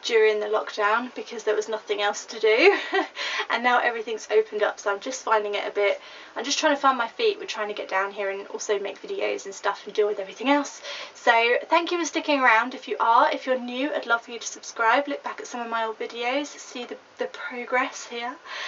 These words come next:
And, um, hopefully I will see you again on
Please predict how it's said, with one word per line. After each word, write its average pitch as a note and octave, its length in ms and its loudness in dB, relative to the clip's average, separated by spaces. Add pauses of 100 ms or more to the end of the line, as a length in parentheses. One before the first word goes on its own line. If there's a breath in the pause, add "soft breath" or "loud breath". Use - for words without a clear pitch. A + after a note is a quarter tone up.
(320 loud breath)
And, B3+ 320 2
um, B3+ 240 4
hopefully C4+ 560 0
I A3+ 40 2
will A#3+ 120 0
see B3+ 220 -8
you A#3+ 100 -8
again A3+ 340 -4
on G#3+ 260 2